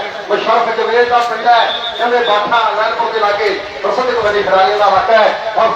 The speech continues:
ਸਭੇ ਅਖਾੜੇ ਨੇ ਅਮਰੀਕਾ ਤੋਂ ਐਲਾਨ ਕੀਤਾ ਹੈ ਵੀ ਨਨਕਾਣਾ ਸਾਹਿਬ ਦੀ ਧਰਤੀ ਤੇ ਜਿਹੜਾ ਕਬੱਡੀ ਕੱਪ ਖੇਡਿਆ ਜਾਵੇਗਾ, ਇਸ ਸਾਲ ਉਹਦਾ ਪਹਿਲਾ ਇਨਾਮ ਜਿਹੜਾ ਪੱਚੀ ਲੱਖ ਰੁਪਇਆ ਹੋਵੇਗਾ। ਸਰਬਜੀਤ ਸਿੰਘ ਸਭਾ ਅਖਾੜਾ, ਬਸ਼ਿੰਦਰ ਕੌਰ ਅਖਾੜਾ, ਜਿਹਨੇ ਅਖਾੜਾ, ਹਰਮਨ ਅਖਾੜਾ ਰੋਇਲ ਦੇ ਯੂ ਐਸ ਏ ਵੱਲੋਂ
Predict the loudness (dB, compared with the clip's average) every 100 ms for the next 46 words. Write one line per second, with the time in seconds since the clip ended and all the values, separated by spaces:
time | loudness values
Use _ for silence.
0 | -2 -2 -2 -2 -2 -2 -2 -2 -2 -4
1 | -2 -2 0 2 2 0 -4 -4 2 2
2 | 2 -2 -8 -8 -6 -4 -2 0 0 2
3 | 2 2 2 2 0 0 -4 -4 -4 0
4 | -2 -2 -4 -2 0 0 0 0 2 2
5 | 2 2 2 2 0 -4 -6 -2 -2 -2
6 | 0 2 4 4 2 -2 -6 -6 -4 0
7 | 0 0 -4 0 2 2 0 -2 0 0
8 | -2 -4 -4 -4 -2 0 0 2 2 2
9 | 2 2 2 0 -2 -8 -6 -2 0 -2
10 | -6 -4 -4 -2 0 0 2 2 4 2
11 | 0 -4 -6 -8 -6 -4 -4 -2 -2 -2
12 | 0 2 2 2 0 0 2 2 2 -2
13 | -8 -2 -2 0 -4 -2 0 0 0 0
14 | -2 -4 -2 0 0 0 0 2